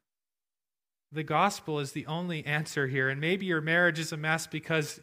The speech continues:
frankly, you're all on your own and Jesus isn't there in your marriage to help. Uh, if we just back up to God's plan, we see his blueprint in Genesis,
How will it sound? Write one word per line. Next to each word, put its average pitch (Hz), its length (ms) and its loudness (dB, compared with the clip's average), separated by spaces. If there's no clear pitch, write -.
frankly, 175 400 -2
you're 147 240 0
all 170 180 -2
on 160 120 -4
your 147 160 -4
own 170 180 0
and 143 140 -6
Jesus 170 340 -4
isn't 170 320 -8
there 165 220 2
in 165 80 -4
your 151 100 -6
marriage 170 360 -2
to 175 100 -2
help. - 460 -8
Uh, 127 60 -14
if 151 140 -8
we 196 80 0
just 190 240 -4
back 160 300 2
up 151 320 -6
to 135 80 -8
God's 131 340 -2
plan, 120 540 -10
we 135 120 -4
see 165 180 -4
his 139 120 -2
blueprint 143 540 -6
in 123 80 -8
Genesis, 139 760 -8